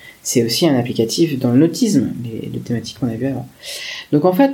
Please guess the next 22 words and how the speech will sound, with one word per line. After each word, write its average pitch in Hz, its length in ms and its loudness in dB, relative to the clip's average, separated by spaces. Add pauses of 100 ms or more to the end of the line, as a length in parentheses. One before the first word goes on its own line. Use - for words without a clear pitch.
(220)
le 160 200 6
tourisme 208 360 4
durable, 175 300 4
quelque 147 220 0
part, 208 380 2
on 139 200 4
l'a 120 540 2
mis 185 140 2
de - 60 -6
côté - 400 0 (460)
pour 151 160 2
le 151 60 6
remonter. 170 580 2 (440)
On 131 80 0
l'a 131 120 0
dit, 131 160 0
non, 160 200 4
c'est - 200 -6
une 196 100 2
valeur 143 260 4
socle, - 420 -2 (800)
euh, 120 440 0